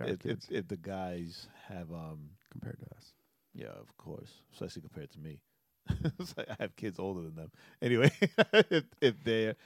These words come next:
Speaker 1: Yes, you
Speaker 2: but, you
Speaker 1: do.
Speaker 2: know, their availability, right?
Speaker 1: Right.
Speaker 2: Because of school, finals, whatever. So,
Speaker 1: But
Speaker 2: but I, I, I threw it out. I threw it out at them, you know, to see, to get
Speaker 1: yeah,
Speaker 2: a feel.
Speaker 1: so hopefully,
Speaker 2: And,
Speaker 1: yeah,
Speaker 2: um,
Speaker 1: we'll, we'll get that locked down.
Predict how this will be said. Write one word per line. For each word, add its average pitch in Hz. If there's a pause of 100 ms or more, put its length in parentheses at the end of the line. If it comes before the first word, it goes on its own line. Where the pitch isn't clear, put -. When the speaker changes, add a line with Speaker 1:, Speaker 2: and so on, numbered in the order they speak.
Speaker 1:
Yes, -
you -
Speaker 2:
but, -
you 147
Speaker 1:
do. 180
Speaker 2:
know, 147
their 135
availability, 135 (540)
right? 104
Speaker 1:
Right. 85
Speaker 2:
Because 92
of 82
school, 104 (120)
finals, 104
whatever. 95 (380)
So, 85 (540)
Speaker 1:
But 107 (200)
Speaker 2:
but 135
I, 147
I, 139 (180)
I 123
threw 127
it 113
out. 110 (420)
I 95
threw 107
it 101
out 95
at 92
them, 92 (180)
you 98
know, 85
to 78
see, 87 (640)
to -
get 98
Speaker 1:
yeah, 92
Speaker 2:
a -
feel. 101
Speaker 1:
so 113
hopefully, 127
Speaker 2:
And, 92
Speaker 1:
yeah, 92
Speaker 2:
um, 85
Speaker 1:
we'll, 113
we'll 143
get 110
that -
locked -
down. -